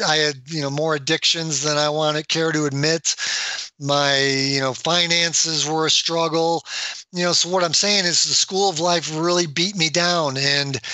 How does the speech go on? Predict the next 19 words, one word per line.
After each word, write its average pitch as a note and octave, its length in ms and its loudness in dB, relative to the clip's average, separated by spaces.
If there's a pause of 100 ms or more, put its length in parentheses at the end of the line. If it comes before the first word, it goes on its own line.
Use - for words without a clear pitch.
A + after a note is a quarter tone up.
(420)
and D3+ 340 0
it E3+ 140 0
was F#3 260 0
like, D#3+ 440 0 (120)
when D3+ 140 -2
I F3 180 0
said, F3+ 500 0 (280)
"Is D#3+ 220 -4
God, F#3 420 0
is C#3+ 160 -2
there D#3 120 0
more D#3+ 320 0
to E3+ 60 -2
life E3+ 400 0
than C#3+ 180 -4
this?" D#3 420 2 (520)
It G#3 140 0
was A3 380 0
like E3 680 0